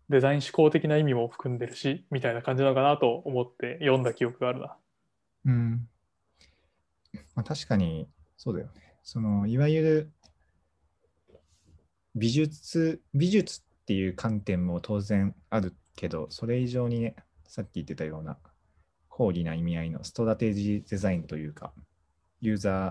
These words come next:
Speaker 2: ー思考というか、顧客思考というか、ユーザーエクスペリエンスみたいな、
Speaker 1: うんうん。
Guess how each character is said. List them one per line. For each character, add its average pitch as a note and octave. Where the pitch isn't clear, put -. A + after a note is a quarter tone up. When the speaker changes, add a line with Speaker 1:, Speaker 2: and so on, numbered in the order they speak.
Speaker 2:
ー -
思 D#2+
考 E2+
と F2
い E2
う F2+
か、 -
顧 -
客 F#2+
思 -
考 D2
と -
い -
う -
か、 -
ユ A2+
ー -
ザ G#2
ー G2
エ G2
ク -
ス -
ペ G2+
リ E2
エ D#2+
ン F2
ス -
み F2+
た -
い -
な、 C3+
Speaker 1:
う B2
ん -
う B2
ん。 B2